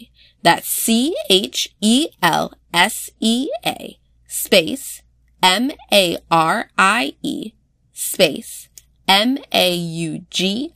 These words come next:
as in great, E R as in red into your Amazon search engine.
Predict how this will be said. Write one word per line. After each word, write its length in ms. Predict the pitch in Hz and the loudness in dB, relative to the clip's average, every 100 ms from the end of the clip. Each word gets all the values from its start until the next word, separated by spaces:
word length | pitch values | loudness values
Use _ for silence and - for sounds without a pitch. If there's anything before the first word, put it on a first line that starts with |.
| _ | _
as 200 | 180 190 | 2 4
in 160 | 320 403 | 0 0
great, 480 | 370 302 - - - _ _ | 0 0 -2 -12 -20 _ _
E 320 | 214 202 190 - _ - | 0 0 -2 -10 _ 4
R 340 | 180 202 - - | 4 2 -4 0
as 180 | 196 226 | 2 2
in 140 | 247 | 0
red 300 | 180 - - - - - | 0 -4 -14 -18 -20 -4
into 220 | 208 - | -2 2
your 120 | 214 - | 2 2
Amazon 460 | 190 220 220 190 | 0 0 -2 -2
search 340 | 175 175 151 - | 0 -2 -2 -6
engine. 460 | - - - - | -12 -14 -16 -20